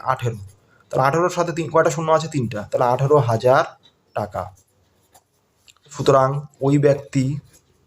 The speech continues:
সংসার, সংসারে খরচ করেন কত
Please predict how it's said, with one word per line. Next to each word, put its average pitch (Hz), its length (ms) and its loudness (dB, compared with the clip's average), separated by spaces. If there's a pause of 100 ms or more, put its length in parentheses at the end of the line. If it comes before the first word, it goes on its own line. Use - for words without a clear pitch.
(960)
সংসার, 139 600 2 (2500)
সংসারে 143 500 4 (500)
খরচ 147 420 4 (600)
করেন 139 460 6 (1900)
কত 147 120 4